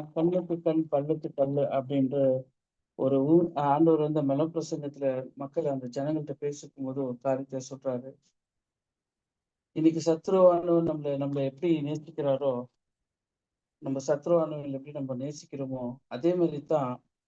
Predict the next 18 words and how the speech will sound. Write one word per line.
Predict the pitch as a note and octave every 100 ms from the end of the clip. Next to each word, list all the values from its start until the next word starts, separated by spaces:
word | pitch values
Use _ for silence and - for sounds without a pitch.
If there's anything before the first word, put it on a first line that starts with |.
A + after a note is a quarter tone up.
| _ _ _ _ _ _ _ _ _ _ _ _ _ _ _ _ -
ஆண்டவர் | D#3 E3+ D#3+
நம்ம | D3+ D3
சொல்றாரு, | D3 C#3+ D3+ D3+ D#3 D#3 _ _ _ _ _ _ _ _ _ _ _ _ _ _ _ _ _ _ _ _ _ _ _ _ _ _ _ _ _ _ _ _ _ _ _ _ _
"உன்னை | C#3 D#3+ D#3
யாராவது | D3 D#3 F3 F#3 E3+
ஒரு | E3 F3
கண்ணை | F3+ F3+ G3 F#3
நோண்டுனா, | D#3+ D#3+ D#3 D#3 D3 C#3
நீ | C#3
மறுபடியும் | C3+ C3+ C#3+ D#3 D3 C3+ C3+ _ _ _ _ _
இன்னொரு | - D#3 D#3+ D3+
கண்ணை | D#3 D3+ D#3+
நீ | D3 C3+ C3 B2+
நோண்டுமா?" | C#3 C#3+ C3 C3+
அப்படின்னு | C3 C3 B2
கேட்கும்போது, | C#3 C3+ - B2+ B2 C3
அப்படி | B2 - D3+
இல்ல. | B2+